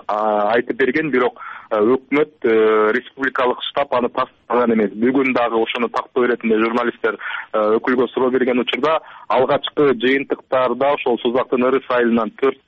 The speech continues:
адамдан чыккандыгын, бирок алардын анализдери кайрадан ошол Бишкек шаарында текшерилип жатканын билдирип, ошондо азыр расмий Кыргызстан боюнча ошол сиздер жогору айтып өткөндөй он төрт болуп атат. Бул Сузакта, э,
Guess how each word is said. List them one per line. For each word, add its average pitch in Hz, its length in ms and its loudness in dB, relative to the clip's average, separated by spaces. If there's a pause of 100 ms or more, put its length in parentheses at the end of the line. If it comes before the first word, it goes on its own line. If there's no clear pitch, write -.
(100)
адамдан 113 760 0
чыккандыгын, 135 560 -2
бирок 123 280 -2
алардын 120 400 0
анализдери 123 580 0
кайрадан 120 360 0
ошол 120 220 0
Бишкек 110 360 -4 (120)
шаарында 117 400 2 (380)
текшерилип 127 420 -2
жатканын 123 480 0
билдирип, 120 400 0
ошондо 117 360 0
азыр 120 200 -2 (300)
расмий 135 380 0
Кыргызстан 117 520 -2
боюнча 117 380 0
ошол 113 300 -2
сиздер 110 280 -2
жогору 107 300 0
айтып - 240 -6
өткөндөй 120 340 0
он 120 180 0
төрт - 240 -6
болуп 113 180 0
атат. 139 100 -4
Бул 131 180 0
Сузакта, 113 480 -2 (340)
э, 104 140 0